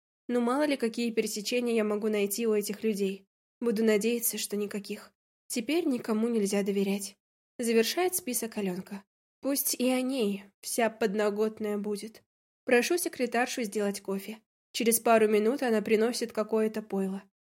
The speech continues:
Сколько ни ходи вокруг задачи, а всё равно её решать. Набираю отцу. "Папа, ты где?" На заднем плане слышу возмущение мамы, что снова ругается на Алёнку. Всколыхнула жёнушка осиновое гнездо.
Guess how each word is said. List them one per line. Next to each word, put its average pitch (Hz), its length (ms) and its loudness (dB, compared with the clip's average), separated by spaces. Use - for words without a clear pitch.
Сколько 247 400 0
ни 226 100 0
ходи 220 340 0
вокруг 220 360 -2
задачи, 214 600 -4
а 277 120 2
всё 269 180 -2
равно 220 300 2
её 220 200 0
решать. 202 500 -6
Набираю 254 460 2
отцу. 196 320 -6
"Папа, 240 340 -2
ты 254 100 -4
где?" 226 340 -2
На 240 140 4
заднем 214 380 2
плане 247 320 -2
слышу 226 440 -2
возмущение 208 640 0
мамы, 196 380 -2
что - 240 -2
снова 240 300 2
ругается 226 520 0
на 208 180 0
Алёнку. 202 520 -2
Всколыхнула 247 800 4
жёнушка 220 720 -2
осиновое 214 640 4
гнездо. 202 440 2